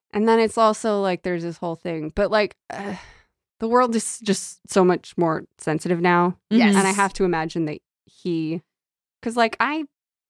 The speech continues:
Speaker 1: you know, I read this when I was fourteen. I was like, "Oh,
Speaker 3: Mm-hmm.
Speaker 1: cool."
Speaker 2: Yeah,
Speaker 3: Yeah.
Speaker 2: well, and that's the
Speaker 1: So,
Speaker 2: thing,
Speaker 1: I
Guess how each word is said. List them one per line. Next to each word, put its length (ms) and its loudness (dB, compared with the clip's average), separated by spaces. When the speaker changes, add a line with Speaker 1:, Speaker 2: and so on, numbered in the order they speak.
Speaker 1:
you 80 2
know, 100 4
I 120 4
read 200 0
this 160 -4
when 100 0
I 60 2
was 140 -4
fourteen. 360 0
I 40 0
was 100 0
like, 120 2
"Oh, 120 6
Speaker 3:
Mm-hmm. 80 0
Speaker 1:
cool." 300 2
Speaker 2:
Yeah, 140 6
Speaker 3:
Yeah. 80 4
Speaker 2:
well, 100 4
and 120 4
that's 120 4
the 80 0
Speaker 1:
So, 80 6
Speaker 2:
thing, 80 6
Speaker 1:
I 100 4